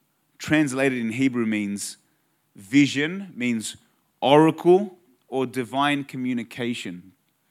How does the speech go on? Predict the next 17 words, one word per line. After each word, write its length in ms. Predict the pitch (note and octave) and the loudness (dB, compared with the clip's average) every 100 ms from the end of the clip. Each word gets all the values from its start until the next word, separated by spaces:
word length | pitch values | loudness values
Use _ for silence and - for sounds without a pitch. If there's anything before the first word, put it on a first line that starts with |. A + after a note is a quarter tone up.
| _ _ _ _ _ _ _ _ _ _ _ | _ _ _ _ _ _ _ _ _ _ _
Oracle, 640 | D3+ G3 G#3 - B2 D3 F3+ | 10 12 12 8 2 0 -2
what 120 | D3 | -6
does 100 | D#3+ | -4
the 80 | D3 | -2
word 220 | C#3+ C3+ | 0 0
oracle 380 | A2 C#3 D3 - | 2 0 0 -2
mean? 240 | C#3 D3 D#3+ | -2 -2 -2
It 80 | |
means 420 | C#3 D#3+ D3+ C3 - _ _ - | 0 2 2 -4 -10 _ _ -4
a 60 | B2 | -4
priest 580 | - F3+ F3 C#3 - - | 2 6 6 4 -4 -4
or 140 | B2 | -8
priestess 920 | - - D#3+ - E3 C3+ - - - _ _ _ _ | -6 0 0 2 -4 -4 -4 -6 -8 _ _ _ _
acting 500 | - E3 - E3 D3+ | 4 4 6 0 0
as 240 | - C3+ A#2 | 0 0 0
a 80 | A#2+ | -2
medium 680 | A#2+ C3 F3 F3 B2+ A#2+ C3 | -2 2 2 4 2 0 -4